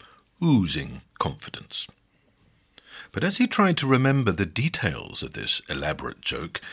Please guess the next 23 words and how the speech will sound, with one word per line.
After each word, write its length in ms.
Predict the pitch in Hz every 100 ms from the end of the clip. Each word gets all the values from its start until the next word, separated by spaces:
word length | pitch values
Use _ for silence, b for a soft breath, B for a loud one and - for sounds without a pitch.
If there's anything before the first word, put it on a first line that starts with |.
| B
his 240 | - 123 104
own 280 | 120 196 185
brow 300 | 101 67 110
gradually 640 | 110 113 180 - - -
began 460 | 90 131 71 78 95
to 100 | 107
furrow. 480 | - - 151 73 71 - b b b b b b b b _ _ _ _ _ -
There 100 | 131
was 100 | 139
no 140 | 208
turning 320 | 208 156 113
back. 320 | 101 120 113 - B B
After 320 | 139 180 160
an 80 | 131
hour 280 | 143 175 160
of, 220 | 123 113 - B B -
"Where 260 | 73 80
are 60 | 95
you 180 | 104 104
from 280 | - 131
in 120 | 135 135
China?" 500 | - 147 175 214 165
and, 200 | 104 95